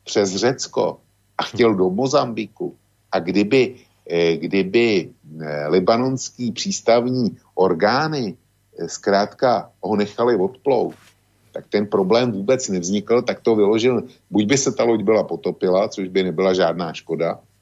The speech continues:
anebo by ten náklad byl doplul do Mozambiku, co by tam dělali s letkem,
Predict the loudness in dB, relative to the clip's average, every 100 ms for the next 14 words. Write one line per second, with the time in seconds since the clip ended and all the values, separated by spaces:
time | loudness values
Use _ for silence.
0 | _ _ -4 0 4 4 4 2 2 -2
1 | -8 -6 -2 0 0 -2 0 0 2 2
2 | 4 4 0 -4 0 0 2 0 0 -2
3 | 0 0 0 0 -2 0 -2 0 0 2
4 | 4 2 0 -4 0 0